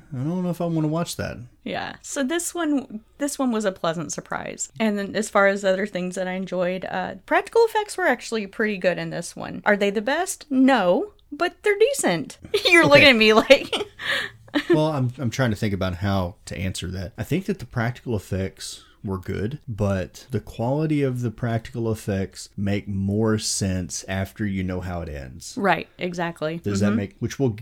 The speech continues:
Speaker 1: we'll get to that eventually, but yeah, I wasn't disappointed
Speaker 2: Yeah.
Speaker 1: with the practical effects.
Speaker 2: Mm-mm.
Speaker 1: There were a couple of moments in there where I was like, "Eh, it's kinda,
Speaker 2: Mm-mm.
Speaker 1: it's a little, yeah, you know, probably shoulda got Tom Savini to do that," but then you get to the end of the movie and you're like, "Okay,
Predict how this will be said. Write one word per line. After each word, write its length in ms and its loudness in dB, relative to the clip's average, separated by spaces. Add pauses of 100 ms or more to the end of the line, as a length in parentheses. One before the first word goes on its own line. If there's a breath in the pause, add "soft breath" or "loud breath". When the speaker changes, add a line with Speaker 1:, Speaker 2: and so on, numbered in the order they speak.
Speaker 1:
we'll 280 -4
get 220 -4
to 80 -8
that 240 -6 (100)
eventually, 720 -6
but 400 -4
yeah, 340 0
I 60 -2
wasn't 300 4
disappointed 580 -2
Speaker 2:
Yeah. 220 0 (120)
Speaker 1:
with 180 -4
the 60 -8
practical 500 -6
effects. 360 -10
Speaker 2:
Mm-mm. 300 -4
Speaker 1:
There 100 0
were 80 2
a 60 -2
couple 240 -4
of 80 0
moments 340 2
in 140 0
there 180 0
where 140 -2
I 100 -2
was 140 -6
like, 140 -8
"Eh, 340 -4
it's 80 -14
kinda, 400 -6 (100)
Speaker 2:
Mm-mm. 240 -4
Speaker 1:
it's 60 8
a 40 4
little, 340 0 (140)
yeah, 420 2 (280)
you 100 -2
know, 380 -2
probably 240 -4
shoulda 200 -4
got 200 0
Tom 220 -2
Savini 400 -2
to 100 -2
do 160 -2
that," 320 -4
but 380 -2
then 100 4
you 80 2
get 140 0
to 80 -8
the 100 -2
end 120 -2
of 40 -6
the 80 -6
movie 300 -2
and 100 -6
you're 140 -6
like, 260 -8
"Okay, 380 -8